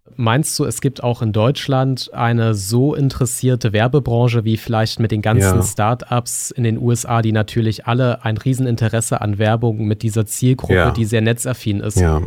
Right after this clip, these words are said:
Speaker 2: also natürlich gibt's da einen Unterschied. Also in den U S A gibt es erstmal eben das Silicon Valley, da sind ganz viele Firmen, die natürlich Sachen anbieten. Die kann man natürlich auch aus Deutschland kontaktieren und die sind auch teilweise daran interessiert, äh, im Übrigen auch in Europa, äh, Fuß zu fassen. Also die kann man durchaus auch ansprechen. Man muss sich da nicht nur auf den deutschen Markt, äh, bezüglich der Partner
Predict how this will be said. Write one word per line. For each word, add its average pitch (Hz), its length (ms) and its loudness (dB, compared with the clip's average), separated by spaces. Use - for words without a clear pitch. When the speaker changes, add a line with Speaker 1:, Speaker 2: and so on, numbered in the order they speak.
Speaker 2:
also 113 240 4
natürlich 117 380 4
gibt's 117 200 2
da 98 100 2
einen 87 80 2
Unterschied. 78 520 -4
Also 92 240 4
in 92 160 4
den 92 100 2
U 95 60 6
S 98 100 2
A 101 240 4
gibt 98 180 -2
es 104 100 2
erstmal 92 360 2
eben 92 220 4
das 90 140 0
Silicon 98 380 2
Valley, 92 280 4
da 87 100 2
sind 87 160 -2
ganz 87 160 0
viele 92 180 0
Firmen, 92 340 2
die 87 80 2
natürlich 82 460 0
Sachen 85 220 0
anbieten. 95 420 2
Die 98 80 0
kann - 140 -2
man 104 100 6
natürlich 113 380 2
auch 98 80 0
aus 101 80 0
Deutschland 107 380 0
kontaktieren 120 480 2
und 107 80 2
die 98 80 2
sind 95 160 0
auch 90 80 0
teilweise 95 360 2
daran 90 220 2
interessiert, 98 540 0
äh, 98 220 -2
im 95 120 0
Übrigen 98 400 0
auch - 220 -2
in 95 120 0
Europa, 95 720 2
äh, 92 40 0
Fuß - 240 -2
zu 98 120 -4
fassen. 92 360 0
Also 90 140 -2
die 85 100 -8
kann 92 140 -2
man 92 100 2
durchaus 87 300 -2
auch - 200 0
ansprechen. 107 520 0
Man 101 100 2
muss 92 140 0
sich 98 100 -6
da - 80 0
nicht 92 180 0
nur 101 100 0
auf 98 80 -4
den 98 80 -2
deutschen 92 280 0
Markt, 92 360 0
äh, - 120 -2
bezüglich 95 400 -6
der - 100 -2
Partner 104 460 -2